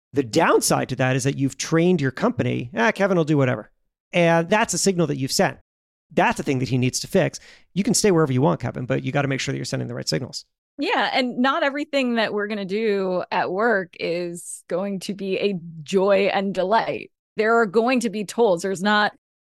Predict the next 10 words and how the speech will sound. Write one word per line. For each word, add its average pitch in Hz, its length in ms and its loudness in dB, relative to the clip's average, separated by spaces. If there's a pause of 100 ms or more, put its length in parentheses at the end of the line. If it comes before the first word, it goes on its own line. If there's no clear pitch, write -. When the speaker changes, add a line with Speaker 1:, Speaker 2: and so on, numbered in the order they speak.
(100)
Speaker 2:
a 214 120 2
job 208 420 4
that 190 180 0
gives 190 320 -4
you 202 140 -2
money 180 600 0
that 170 220 0 (200)
does 208 340 2
not 180 580 0 (160)
take 185 340 -6